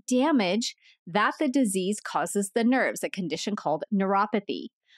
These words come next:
Also, studies show that women can experience a myocardial infarction differently than men and may be more likely to report symptoms of shortness of breath, back pain,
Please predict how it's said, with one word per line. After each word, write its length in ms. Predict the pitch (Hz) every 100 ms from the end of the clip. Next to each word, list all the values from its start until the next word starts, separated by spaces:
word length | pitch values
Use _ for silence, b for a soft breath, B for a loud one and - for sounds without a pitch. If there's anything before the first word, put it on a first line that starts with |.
| b -
Also, 340 | 302 339 277
studies 420 | 262 - 208 233 247
show 200 | 202 202
that 200 | 226 220
women 540 | 214 294 392 190 185
can 220 | - 220
experience 720 | 214 - - 185 180 226 269 -
a 100 | 233
myocardial 1000 | 214 190 180 185 233 247 - 175 170 226 226
infarction 680 | 208 196 175 - 226 233 220 -
differently 460 | 392 415 330 208
than 180 | 170 165
men 260 | 151 117 104 -
and 200 | 269 277
may 160 | 294
be 260 | 285 285 285 B B
more 260 | 349 427 427
likely 400 | 311 285 294 285
to 140 | 285
report 420 | 247 247 - 226 247
symptoms 580 | 294 285 277 269 262 -
of 180 | 294 294 -
shortness 520 | - 302 277 269 269
of 200 | - 220
breath, 340 | 311 285 277 285 _ _ _ _ -
back 420 | 202 262 262 -
pain, 500 | 247 240 233 233 240